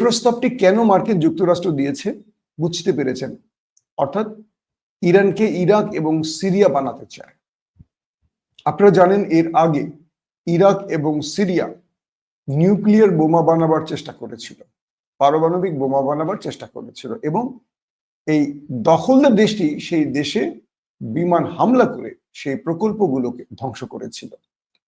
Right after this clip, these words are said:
এবং আমেরিকা তখন এরকম প্রস্তাব দিয়েই এই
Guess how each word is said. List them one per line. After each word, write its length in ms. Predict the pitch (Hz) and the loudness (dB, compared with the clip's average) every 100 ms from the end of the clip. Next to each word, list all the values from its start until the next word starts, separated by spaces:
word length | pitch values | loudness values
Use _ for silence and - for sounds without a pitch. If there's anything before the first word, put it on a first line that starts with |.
| _ _ - | _ _ -4
এবং 180 | 143 147 143 - 139 | -2 -2 -2 0 2
আমেরিকা 360 | 160 175 220 247 | 2 0 -2 -4
তখন 180 | 165 139 147 | -4 -2 -2
এরকম 280 | 151 151 175 170 | -2 -2 -4 -4
প্রস্তাব 340 | 147 147 165 135 131 | -4 -2 -2 -2 2
দিয়েই 260 | 208 151 110 - _ _ | 2 2 0 -8 _ _
এই 100 | - | 0